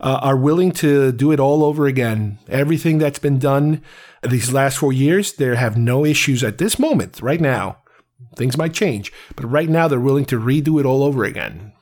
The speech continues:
But in the Star Wars community, I, I don't know exactly what the breakdown is. But I do know for a fact that one of the most popular shows,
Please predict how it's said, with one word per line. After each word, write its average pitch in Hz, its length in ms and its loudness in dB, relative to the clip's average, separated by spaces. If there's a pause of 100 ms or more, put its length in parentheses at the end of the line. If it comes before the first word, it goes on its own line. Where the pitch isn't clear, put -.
(100)
But 147 120 0
in 143 80 4
the 139 80 2
Star 214 200 0
Wars 220 160 2
community, 127 480 0
I, 117 240 -2
I - 20 2
don't 123 140 2
know 120 180 0
exactly 113 380 -2
what 107 140 -2
the 104 60 -4
breakdown 107 460 -4
is. - 220 -8 (580)
But 123 460 -4 (100)
I 123 120 -8
do 175 240 0
know 165 360 2
for 135 240 0
a 202 60 0
fact 123 340 -4
that 110 100 -4
one 117 140 0
of 127 60 0
the 123 80 0
most 117 240 -2
popular 170 420 0
shows, - 680 -6